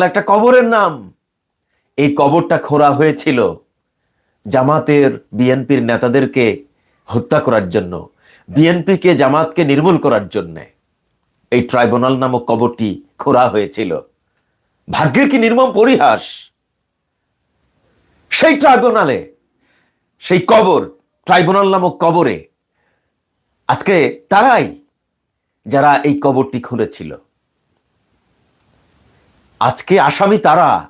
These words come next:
আর বাদী হচ্ছে যাদেরকে নির্মূল করার জন্য এই কবরটা খোঁড়া হয়েছিল। আজকে তারাই বাদী, আর এই কবরে তারাই যাচ্ছে যারা এই কবরটা খুঁড়েছিল।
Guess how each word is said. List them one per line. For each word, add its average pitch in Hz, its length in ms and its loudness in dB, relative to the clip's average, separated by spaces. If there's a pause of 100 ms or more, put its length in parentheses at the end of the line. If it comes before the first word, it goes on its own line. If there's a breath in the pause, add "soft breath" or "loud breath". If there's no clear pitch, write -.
(460 soft breath)
আর 131 140 0
বাদী 135 320 0
হচ্ছে 247 560 0 (560)
যাদেরকে 196 1300 0
নির্মূল 180 380 2
করার 180 300 0
জন্য 208 160 0
এই 202 100 -2
কবরটা 175 300 0
খোঁড়া 180 280 -2
হয়েছিল। 120 440 -2 (240 loud breath)
আজকে - 260 0
তারাই 202 260 2
বাদী, 190 400 0 (640 soft breath)
আর 139 160 0
এই 165 260 -2
কবরে 196 640 2 (420)
তারাই 180 260 2
যাচ্ছে 175 340 -2
যারা 151 160 0
এই 170 60 0
কবরটা 143 360 -4
খুঁড়েছিল। 104 540 -10